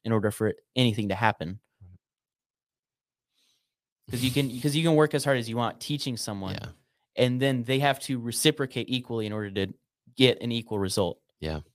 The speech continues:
Speaker 1: They have to, yeah. So if they don't, if they don't wanna do it anymore, then they're not gonna do it. You can't make them do it.
Speaker 2: Yeah, you, yeah,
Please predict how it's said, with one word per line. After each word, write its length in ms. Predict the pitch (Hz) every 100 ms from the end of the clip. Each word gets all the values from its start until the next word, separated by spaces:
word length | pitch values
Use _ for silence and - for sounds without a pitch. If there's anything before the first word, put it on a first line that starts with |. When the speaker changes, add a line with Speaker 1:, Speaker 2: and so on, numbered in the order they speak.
| _ -
Speaker 1:
They 80 | 113
have 140 | 107 -
to, 260 | 107 98
yeah. 280 | - 101 85 - -
So 160 | 135
if 160 | 123 -
they 140 | 123 120
don't, 260 | 123 107 _ _
if 120 | 131 139
they 80 |
don't 120 | 147 143
wanna 180 | 127
do 160 | 117 135
it 80 | 135
anymore, 400 | 117 101 98 92
then 220 | 107 104
they're 160 | 104 101
not 320 | 113 113 95
gonna 200 | 104 87 -
do 140 | 120
it. 80 | 98
You 80 | 98
can't 200 | - 107
make 200 | 101 98
them 140 | 92 87
do 140 | 87
it. 140 | 87 -
Speaker 2:
Yeah, 200 | 180 -
you, 120 | 190 - _
yeah, 100 | -